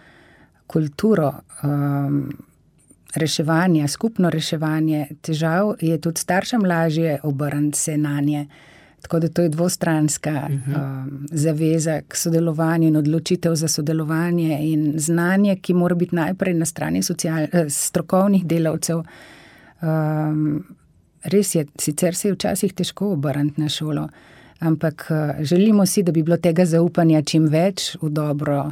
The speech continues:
Speaker 1: vsakega od otrok.
Speaker 2: Pa potem naprej morda, kdaj je čas, da potrkajo na vaša vrata, ali je to strokovna služba šole tista, ki spodbudi starše, ali kako pr-, poteka ta proces?
Speaker 1: Ja, žal je tukaj kar nekaj še ovir. Eh,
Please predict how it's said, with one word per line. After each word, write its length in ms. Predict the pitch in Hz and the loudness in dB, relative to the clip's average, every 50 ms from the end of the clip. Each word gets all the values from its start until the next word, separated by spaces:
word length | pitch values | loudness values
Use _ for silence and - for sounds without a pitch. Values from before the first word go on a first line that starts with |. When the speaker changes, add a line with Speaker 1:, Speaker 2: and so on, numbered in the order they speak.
| - - | -8 -12
Speaker 1:
vsakega 580 | _ - - - 190 190 - 170 151 147 131 131 147 143 - | _ -6 -2 -2 -2 -2 -2 -4 -4 -2 -2 -4 -4 -8 -6
od 200 | - 143 143 143 - - - - - | -4 -4 -4 -4 -6 -10 -14 -12 -8
otrok. 520 | - 151 139 - - 139 135 139 - - - - - - _ - - - - - - _ _ - | -6 -6 -6 -6 -4 -4 -4 -4 -6 -8 -10 -10 -12 -20 _ -20 -20 -20 -20 -20 -20 _ _ -4
Speaker 2:
Pa 60 | 165 - | -2 0
potem 320 | - 170 165 170 165 160 | 0 2 2 2 2 2
naprej 400 | 151 143 131 - 151 151 165 180 | 0 0 0 0 0 2 2 2
morda, 540 | 185 175 165 156 139 143 143 143 143 147 147 | 0 0 0 0 0 0 -2 -2 -2 -4 -6
kdaj 340 | 143 143 131 143 143 143 143 | -4 -4 -2 0 2 2 2
je 80 | 143 | 2
čas, 440 | 139 - - 160 156 151 - - - | 0 0 0 0 0 0 -2 -4 -4
da 240 | 143 135 147 143 135 | -2 0 0 0 0
potrkajo 520 | - 147 123 160 160 156 151 - 147 143 | 0 -2 0 0 0 0 0 0 0 2
na 80 | 139 135 | 2 0
vaša 340 | 127 135 143 151 - 180 156 | 0 0 -2 -2 -2 -2 0
vrata, 400 | 143 143 139 143 151 - 160 151 | 0 0 0 -2 -2 0 0 0
ali 140 | 143 139 | 2 4
je 100 | 139 135 | 2 2
to 140 | 135 - 151 143 | 2 2 0 -2
strokovna 600 | - - 160 - - 156 147 147 147 147 143 139 131 - - - 139 | -2 -2 -6 -4 -2 0 0 2 2 2 2 0 0 -4 -6 -6 -6
služba 520 | 143 123 - 170 156 156 143 139 147 139 127 | -6 -4 -2 -2 0 0 0 2 0 0 0
šole 380 | - - - 160 170 170 170 | 0 0 0 2 4 4 4
tista, 300 | 160 - 175 160 - 160 | 2 2 0 0 0 -2
ki 300 | - - - 170 160 151 - - - - - - - - - | -2 0 0 2 2 2 0 -4 -16 -20 -20 -20 -20 -20 -16
spodbudi 540 | - - - 180 170 143 160 160 151 165 | -4 2 4 4 6 6 4 4 4 2
starše, 440 | 160 - - 156 147 147 143 - 160 | 2 2 2 0 2 0 0 0 2
ali 120 | 143 143 139 | 2 2 2
kako 260 | - 143 - 160 147 | 0 0 2 0 0
pr-, 220 | - - 143 - - | 0 -2 -6 -6 -6
poteka 340 | _ - 147 127 147 135 139 | _ -4 -2 0 0 0 0
ta 140 | 123 131 127 | -2 -4 -4
proces? 460 | - - 127 - - 123 123 - - - _ _ _ - - _ _ _ _ _ _ _ _ 156 | -4 -6 -6 -6 -6 -6 -6 -8 -12 -20 _ _ _ -20 -20 _ _ _ _ _ _ _ _ -4
Speaker 1:
Ja, 200 | 165 175 180 175 | -2 0 2 2
žal 260 | 165 170 190 202 196 | 4 4 4 6 4
je 60 | 190 | 4
tukaj 260 | 196 202 190 - 190 185 | 4 2 0 0 0 0
kar 180 | - 196 180 175 | 0 0 2 4
nekaj 280 | 175 175 170 - 185 180 | 2 2 2 2 0 0
še 180 | - - 185 | 0 2 2
ovir. 380 | 175 165 160 170 170 170 170 180 | 2 2 2 4 4 4 2 2
Eh, 340 | 180 - - _ _ - | 0 -2 -6 _ _ 0